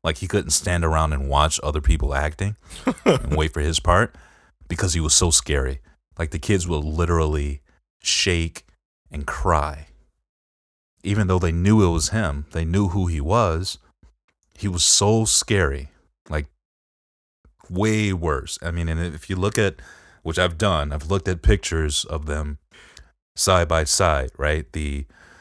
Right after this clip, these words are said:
Speaker 1: the nineteen seventies Pennywise and the two thousand seventeen Pennywise.
Speaker 2: Mm-hmm.
Speaker 1: And the new one looks, God, ten times scarier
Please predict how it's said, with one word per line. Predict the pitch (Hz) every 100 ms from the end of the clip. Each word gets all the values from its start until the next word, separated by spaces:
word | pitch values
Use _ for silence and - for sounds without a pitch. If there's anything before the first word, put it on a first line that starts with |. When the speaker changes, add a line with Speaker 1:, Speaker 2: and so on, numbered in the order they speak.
| - - - -
Speaker 1:
the | 78
nineteen | 85 82 92 82
seventies | - 92 87 87 85 85 82
Pennywise | - 90 85 85 85 85 85 82 - - -
and | 78 73
the | 73
two | - 87
thousand | 82 82 78 80
seventeen | 76 85 78 76 82 76 71
Pennywise. | 69 80 76 71 69 67 69 - - _ _ -
Speaker 2:
Mm-hmm. | 110 110 110 - _ _ _ - -
Speaker 1:
And | 90 82
the | 80
new | 82 101
one | 110 90 78
looks, | 76 69 - - - _ _ _ _ _ _ -
God, | 120 87 67 -
ten | - 113 104
times | 95 85 78 -
scarier | 87 78 69 69